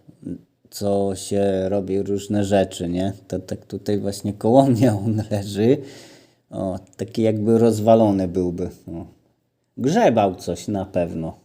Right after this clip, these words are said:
Ale dobra, to tam się jego musisz s-, pytać, co on tam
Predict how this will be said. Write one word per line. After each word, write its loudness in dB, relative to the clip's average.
Ale -2
dobra, 0
to -6
tam 0
się 0
jego 4
musisz -2
s-, -10
pytać, 0
co -4
on -4
tam -2